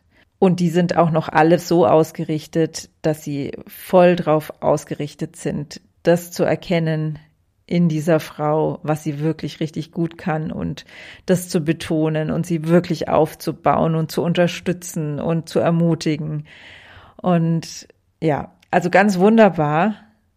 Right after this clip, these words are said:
Tut auch unglaublich gut und ich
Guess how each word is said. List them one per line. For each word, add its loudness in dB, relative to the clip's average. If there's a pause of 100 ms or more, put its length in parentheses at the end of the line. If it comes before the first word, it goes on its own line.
(540)
Tut -2
auch 0
unglaublich 0
gut -8
und -8
ich -16